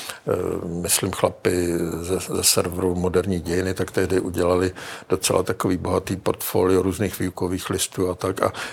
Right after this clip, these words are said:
a vím, že s těma knihama, který nejsou určený primárně, eh, školním dětem nebo středoškolákům, takže se tam i pracuje a že to i jde. Do, i na těch autogramiádách se,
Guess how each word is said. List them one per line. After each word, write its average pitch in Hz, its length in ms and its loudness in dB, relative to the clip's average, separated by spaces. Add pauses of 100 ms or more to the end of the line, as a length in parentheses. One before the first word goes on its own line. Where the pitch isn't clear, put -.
a - 80 2
vím, 101 180 2
že - 120 2 (100)
s - 100 0
těma 101 220 0
knihama, 98 600 4
který 90 580 -2
nejsou 98 380 2
určený 92 460 2
primárně, 85 640 -2 (460)
eh, - 40 -2 (300)
školním 90 760 0
dětem 87 460 0
nebo 82 420 -4
středoškolákům, 87 960 -2
takže 98 440 0
se - 180 4
tam - 220 2
i - 80 -2
pracuje 92 540 2
a 95 240 2 (360)
že 95 120 -6
to - 220 0
i 113 40 4
jde. 98 240 2 (180)
Do, - 160 0 (240)
i 98 140 4
na 98 160 2 (180)
těch - 260 2
autogramiádách 92 800 0
se, 95 140 -2